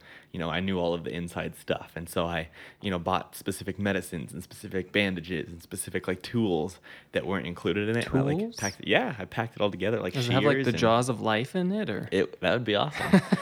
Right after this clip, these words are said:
Speaker 1: Um, it has tweezers, which is kind of the same
Speaker 2: Oh.
Speaker 1: thing. <laughs>
Speaker 2: <laughs> Yeah, very small
Speaker 1: Yes,
Speaker 2: jaws.
Speaker 1: yes, very small jaws of life.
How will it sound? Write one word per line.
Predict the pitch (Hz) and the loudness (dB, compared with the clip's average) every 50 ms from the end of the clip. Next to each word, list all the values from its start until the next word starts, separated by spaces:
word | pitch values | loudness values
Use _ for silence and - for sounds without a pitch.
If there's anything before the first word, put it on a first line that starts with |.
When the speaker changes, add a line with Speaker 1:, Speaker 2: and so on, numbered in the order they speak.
| - - 208 - - - 160 - - - | 6 4 4 4 4 -2 -6 -4 4 6
Speaker 1:
Um, | 113 110 104 101 98 95 76 - - - - - | 8 8 8 6 4 2 -2 -6 -12 -18 0 2
it | 104 98 | 2 4
has | 95 117 123 135 131 - | 8 8 8 8 8 4
tweezers, | - - 147 180 185 - 82 69 90 90 | -2 0 0 2 2 2 2 0 0 -2
which | 98 90 - | -4 -6 -8
is | - | -8
kind | - - 143 143 | -2 -2 0 0
of | 98 | 0
the | 82 | -2
same | - - 87 117 | 0 2 2 4
Speaker 2:
Oh. | 120 | 6
Speaker 1:
thing. | - 95 98 | 6 6 8
<laughs> | 107 110 - - - 175 - - - 196 175 156 139 139 | 8 6 6 8 8 8 8 10 8 8 8 8 8 8
Speaker 2:
<laughs> | |
Yeah, | 143 131 - - 131 127 - - - - - - - 151 - - - - | 8 6 6 4 2 0 0 -2 -8 -10 -10 2 2 2 2 2 0 4
very | - 143 135 127 | 6 6 6 6
small | - - - 131 123 120 120 120 120 113 | 2 2 4 6 6 8 8 8 6 8
Speaker 1:
Yes, | 117 117 107 107 104 104 | 8 8 8 8 6 2
Speaker 2:
jaws. | - - - 131 | 0 -4 2 2
Speaker 1:
yes, | 120 - - 98 101 | 2 4 2 0 0
very | 101 113 110 110 107 | 4 6 6 6 6
small | - - 110 98 92 90 | 4 2 2 4 4 4
jaws | 87 87 92 85 80 80 85 | 4 2 0 0 0 0 -2
of | 82 80 | -4 -4
life. | 78 78 78 90 87 - - | -2 -4 -4 -4 -8 -12 -16